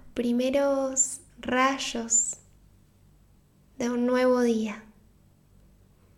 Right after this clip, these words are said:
Comienza a ingresar ese solcito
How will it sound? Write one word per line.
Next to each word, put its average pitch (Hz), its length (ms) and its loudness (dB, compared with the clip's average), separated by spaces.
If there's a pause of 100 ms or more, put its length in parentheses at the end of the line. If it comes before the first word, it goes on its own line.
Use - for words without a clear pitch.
(760)
Comienza 240 640 -2
a 247 60 2
ingresar 247 1300 -2
ese 240 340 -6
solcito 240 1160 -4